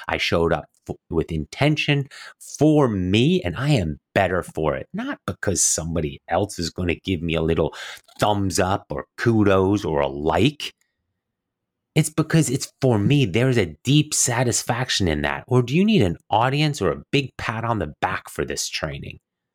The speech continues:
Why are you doing this? Back to the original question. Who do you want to be? Are you not important? Are you yourself? Are you for yourself not important enough to do it for you?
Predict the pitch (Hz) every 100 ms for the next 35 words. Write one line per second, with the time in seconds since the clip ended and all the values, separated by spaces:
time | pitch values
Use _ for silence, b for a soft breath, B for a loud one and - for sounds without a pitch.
0 | _ 101 135 190 277 269 269 226 214 190
1 | 254 220 90 B B - 156 160 - 156
2 | 123 95 80 123 156 151 147 - - -
3 | - B B - - 214 226 220 170 104
4 | 92 85 101 151 156 151 82 90 101 95
5 | - 92 82 73 - 98 76 - _ _
6 | _ _ _ - 151 220 247 - 110 107
7 | - - 156 85 85 B B B 110 101
8 | 92 156 180 85 82 120 - - 95 -
9 | - 113 135 156 - - 226 254 226 214
10 | - - 82 - 131 202 190 - 156 -
11 | 92 78 76 - B B - 90 80 110
12 | 131 - - 101 85 71 82 135 220